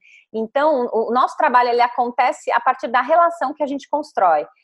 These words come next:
E essa relação tem que ter confiança, essa relação tem que ter ética. Por mais que a gente trabalhe em equipe, o que o atleta fala pra mim, eu não posso sair falando pro treinador, pro médico. Aquilo ali é sigilo e tem a ver com o nosso código de ética. Eu vou precisar pedir autorização dele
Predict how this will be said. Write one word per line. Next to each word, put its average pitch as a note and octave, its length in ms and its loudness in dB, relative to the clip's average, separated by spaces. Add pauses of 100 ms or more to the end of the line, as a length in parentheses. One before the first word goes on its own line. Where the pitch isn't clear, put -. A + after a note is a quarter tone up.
(100)
E A3 80 0
essa C4 140 2
relação C#4+ 400 0
tem B3+ 140 -6
que A#3+ 60 -12
ter A#3 100 -2
confiança, A3+ 760 -2
essa G3 160 -2
relação G3+ 380 -2
tem G#3 160 -8
que - 100 -20
ter A3 80 0
ética. F3+ 580 2
Por G#3 120 -6
mais G3+ 120 -2
que - 80 -10
a G#3 40 -4
gente G#3 180 -10
trabalhe G3+ 340 2
em F#3 160 -8
equipe, F#3 520 -8 (260)
o F#3 100 -10
que - 200 -6
o C4 80 4
atleta A#3 320 2
fala G3+ 200 2
pra - 140 -2
mim, A#3 100 -6
eu B3+ 40 -6
não B3 80 -6
posso D#4+ 180 2
sair G4+ 140 -2
falando C4+ 260 0
pro A#3 120 -16
treinador, A3 640 4 (280)
pro A#3+ 140 -2
médico. G3 680 -2
Aquilo C4+ 300 -2
ali A#3 220 2
é F#4 60 4
sigilo C#4+ 580 -2
e F3+ 100 -4
tem B3+ 180 -6
a C4 40 -2
ver C#4+ 120 -4
com D#4+ 80 -8
o D#4 40 -2
nosso D#4 140 -4
código C#4+ 300 -4
de B3+ 100 -4
ética. A3 400 0
Eu E3+ 60 -10
vou G3+ 80 -6
precisar C4 320 -4
pedir B3+ 180 -6
autorização D4 800 -2
dele G3+ 320 -2